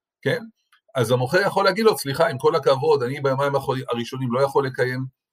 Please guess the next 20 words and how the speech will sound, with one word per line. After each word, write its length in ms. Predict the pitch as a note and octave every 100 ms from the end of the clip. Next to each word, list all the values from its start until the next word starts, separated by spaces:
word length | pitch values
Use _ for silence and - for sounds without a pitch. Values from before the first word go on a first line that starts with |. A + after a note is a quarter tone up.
| _ -
הנכס 400 | A2 A#2+ C3+ C3
עוד 100 | A#2
לא 100 | B2
הגיע 280 | D3+ C#3+ D3
אליי, 280 | C#3+ D3 E3 - _ _ _ _ _ - G#2+
ואני 180 | B2 D#3+
יכול 220 | E3 D3
רק 200 | D3 C3+
ביום 280 | B2+ C#3 C#3+
הרביעי 280 | B2 A#2+
או 100 | D3
החמישי, 460 | C#3 C3 A#2 A2+ F3+
ואני 200 | D#3 C3+
לא 180 | D#3 A#3+
מוכן 580 | C4 - - D#3+ C3+ A2+
שתבוא 600 | A2+ - B2 A#2+ B2 A#2+
רק 100 | A#2
בעוד 240 | A2+ A#2+
שבועיים 380 | - A2+ A#2 A#2
אחר 180 | A2+ B2